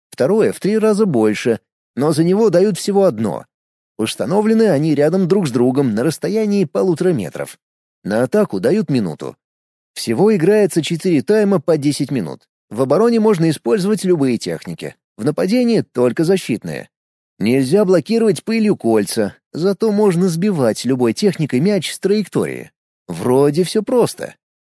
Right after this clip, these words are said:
Я неспешно переоделся и вернулся на поле. Ребята решили дождаться меня,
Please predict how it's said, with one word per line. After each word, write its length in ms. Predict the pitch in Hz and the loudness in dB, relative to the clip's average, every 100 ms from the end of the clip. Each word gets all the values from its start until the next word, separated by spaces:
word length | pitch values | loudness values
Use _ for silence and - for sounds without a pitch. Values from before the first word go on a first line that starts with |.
| _ _ _ _ | _ _ _ _
Я 240 | - 123 | -6 -2
неспешно 560 | 180 202 - 220 - 160 | 0 -2 -2 -2 0 0
переоделся 580 | 131 117 120 214 208 196 | 0 0 2 2 2 0
и 120 | - | 0
вернулся 460 | 160 170 170 165 156 | 0 2 0 0 -2
на 120 | 151 | -2
поле. 360 | 117 76 58 - _ _ _ - | -4 -8 -8 -14 _ _ _ -10
Ребята 400 | 85 95 113 117 | -6 -2 0 0
решили 360 | 117 - 127 | -2 -2 -2
дождаться 520 | 117 139 143 160 - 147 | 0 0 0 -2 -2 -2
меня, 360 | 165 69 60 | -2 -4 -10